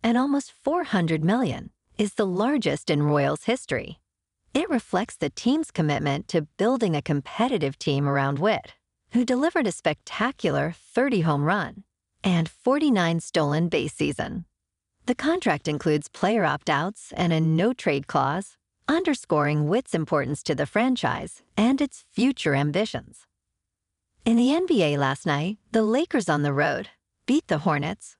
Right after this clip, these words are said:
one twenty-four to one eighteen. And the Clippers, also on the road, beat the Hawks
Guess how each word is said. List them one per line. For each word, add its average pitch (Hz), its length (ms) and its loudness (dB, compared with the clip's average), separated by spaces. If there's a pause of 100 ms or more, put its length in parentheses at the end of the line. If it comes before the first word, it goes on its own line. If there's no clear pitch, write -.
one 226 320 0
twenty-four 165 580 0
to 165 140 0
one 170 340 0
eighteen. - 600 -4 (600)
And 240 160 0
the 254 80 0
Clippers, 170 560 -2
also 202 400 0
on 139 140 0
the 143 100 0
road, 143 360 0 (300)
beat 269 220 2
the 151 100 -2
Hawks 147 540 -4